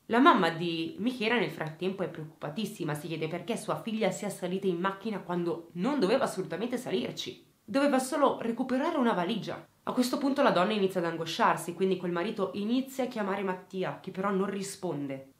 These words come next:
Poi provano a contattare Michela, ma si ricordano che ha lasciato il cellulare a casa. A questo punto i genitori di Michela si mettono in macchina col fine di cercare loro figlia. Vanno in giro, in realtà però non sanno esattamente dove andare, dove cercare.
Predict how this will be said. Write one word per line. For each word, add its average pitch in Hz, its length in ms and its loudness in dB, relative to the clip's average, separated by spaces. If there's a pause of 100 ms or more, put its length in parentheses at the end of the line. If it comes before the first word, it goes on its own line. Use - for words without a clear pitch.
(100)
Poi 208 480 2
provano 240 300 2
a 226 60 4
contattare 226 440 -2
Michela, 220 560 -2
ma 208 100 -6
si 226 160 -6
ricordano 233 520 0
che 220 100 -10
ha 208 60 -2
lasciato 220 460 -2
il 226 100 0
cellulare 214 500 0
a 202 60 -6
casa. 156 520 -8 (180)
A 214 100 -2
questo 233 240 0
punto 262 240 2
i 190 80 4
genitori 170 400 -2
di 156 100 0
Michela 202 340 2
si 196 140 -4
mettono 160 320 -4
in 196 80 0
macchina 185 380 0
col 185 160 0
fine 165 420 -6
di - 240 -10
cercare 156 500 -4
loro 147 220 -4
figlia. 151 500 -4 (220)
Vanno 175 300 0
in 185 120 2
giro, 208 680 2
in 254 120 -4
realtà 285 280 2
però 208 200 -2
non 214 200 0
sanno 254 320 0
esattamente 180 540 0
dove 165 200 -2
andare, 165 480 4
dove 160 220 -2
cercare. 151 800 0